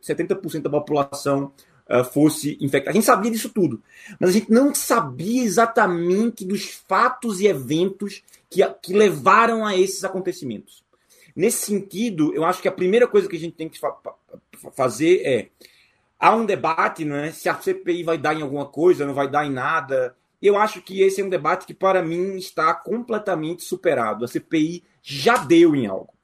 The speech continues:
Nós descobrimos coisas efetivamente. Hoje nós sabemos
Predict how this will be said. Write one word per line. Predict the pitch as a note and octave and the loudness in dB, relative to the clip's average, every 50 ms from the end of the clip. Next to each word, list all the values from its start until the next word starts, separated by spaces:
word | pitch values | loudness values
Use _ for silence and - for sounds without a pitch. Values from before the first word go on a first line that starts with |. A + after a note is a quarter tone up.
| _ - _ _ _ | _ -20 _ _ _
Nós | C#3+ D#3 F3+ F#3+ G3+ G#3+ G#3+ G3+ - D#3 | -2 0 0 2 2 2 0 0 -4 -6
descobrimos | D#3+ F3+ G#3 - - - G#3+ F3+ C3 A#2 - F#3 G#3 A3+ A3 A3 G#3 - - | -8 -8 -8 -8 -6 -4 -4 -4 -2 -2 0 2 4 4 4 2 0 -2 -8
coisas | - - E3 E3 F3 F#3 F3 F3 F3 D3 | -4 2 6 6 8 6 6 2 0 0
efetivamente. | F3+ F#3+ F#3+ F#3 F3 E3+ E3 E3+ C#3+ A#2+ G#2+ G2+ F2 - _ - - - - - | 0 -2 -2 -4 -8 -4 -2 -2 -2 -2 -4 -6 -10 -12 _ -20 -20 -20 -20 -4
Hoje | - C#3+ E3 G#3 B3 B3+ G3+ G3+ G#3 | 2 6 8 8 8 6 6 2 0
nós | G3+ G3+ G#3 G3+ - | 0 2 0 0 -2
sabemos | - - G#3+ G3 D3+ C3 A2+ E3 F3+ G3 A3 A3+ G#3 F3 C3+ A#2 - - - | 0 0 0 0 0 -2 0 2 2 4 4 4 4 4 2 0 -2 -6 -14